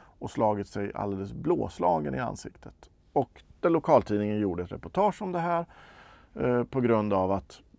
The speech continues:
hemtjänsten, jag tror inte de kom tillräckligt snabbt och larmet fungerade inte eller någonting. Och så tar de den bilden och så sätter de ut den med en text under på sociala medier att, att Agda, åttiofem år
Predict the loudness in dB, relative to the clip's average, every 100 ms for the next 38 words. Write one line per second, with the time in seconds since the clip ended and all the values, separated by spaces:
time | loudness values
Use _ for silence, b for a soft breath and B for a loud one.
0 | -16 -8 -6 -6 -4 -6 -6 -8 -10 -10
1 | -8 -8 -6 -8 -6 -6 -6 -8 -8 -10
2 | -12 -10 -12 -10 -6 -4 -4 -8 -12 -10
3 | -8 -8 -10 -10 -14 -16 -16 -16 -18 -20
4 | -20 b b b b -2 -2 2 8 8
5 | 8 6 6 6 2 0 0 0 -2 -6
6 | -10 -8 -4 -4 2 2 4 2 0 -2
7 | -2 -2 -8 b b -6 0 0 0 -4
8 | -4 -4 -4 -2 -6 -6 -10 -8 -4 -2
9 | -2 -4 -8 -10 -10 -10 -10 -10 -12 -20
10 | b b b b b b b b _ -4
11 | -4 -4 -10 -10 2 6 6 4 2 2
12 | 2 -2 -2 -2 -4 -4 -2 -2 -4 -6
13 | -8 -12